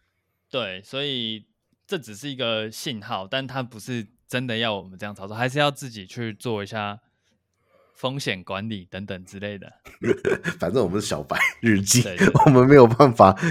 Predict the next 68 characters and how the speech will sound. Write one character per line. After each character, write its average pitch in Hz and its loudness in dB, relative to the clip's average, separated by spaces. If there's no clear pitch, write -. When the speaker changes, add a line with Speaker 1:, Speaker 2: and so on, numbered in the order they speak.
Speaker 2:
给 101 8
出 123 6
那 123 6
个， 98 8
给 92 4
出 113 6
那 117 8
个 95 8
神 85 0
的 95 8
预 95 4
测。 80 0
好 139 10
吧， 160 12
好 147 12
吧， 135 12
今 175 4
天 175 8
这 175 8
一 165 10
集 123 4
已 120 4
经 127 2
讲 101 6
了 110 6
二 127 8
十 110 0
六 110 10
分 101 4
钟 90 2
了， 82 -4
比 117 6
我 117 10
们 107 4
预 127 6
期 95 0
中 98 4
还 87 6
久。 85 0
我 98 6
们 110 6
今 127 10
天 143 10
就 151 8
差 139 8
不 127 8
多 135 12
这 131 8
样 92 8
子， 76 -2
明 110 4
天， 165 8
明 127 6
天 170 10
我 143 10
们 107 10
来 104 12
聊 104 12
聊 104 12
Snail 127 10
上 107 6
周 98 8
的 92 6
输 95 6
赢， 80 0
好 73 -6
不 78 0
好？ 73 -4